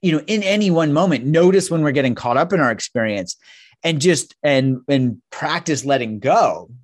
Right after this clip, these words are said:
That's, that's a moment that's gonna help train our brain. "Oh, this is good. Do it again." Whether it's a substance or a behavior, you know, we can get addicted to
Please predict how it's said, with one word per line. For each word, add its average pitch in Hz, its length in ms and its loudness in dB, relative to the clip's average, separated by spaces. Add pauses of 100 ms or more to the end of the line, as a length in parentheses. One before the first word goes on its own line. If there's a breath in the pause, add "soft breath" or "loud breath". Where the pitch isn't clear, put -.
(360)
That's, 160 720 -4 (100)
that's 165 240 -2
a 185 40 2
moment 127 300 0
that's 123 160 -4
gonna 123 160 -4
help 123 220 -4
train 123 240 -4
our 113 80 0
brain. 127 260 -2
"Oh, 190 220 -6 (160)
this 131 200 -6
is 117 120 -8
good. 202 200 -2
Do 104 140 -8
it 104 60 -10
again." 151 320 -8 (800)
Whether 139 260 -2
it's 127 140 -8
a 120 60 -4
substance 190 720 -4 (360 soft breath)
or 151 160 4
a 131 100 4
behavior, 190 1000 -4
you 135 100 -2
know, 135 140 2
we 127 80 0
can 131 80 0
get 127 160 -2
addicted 131 480 -4
to 120 100 -8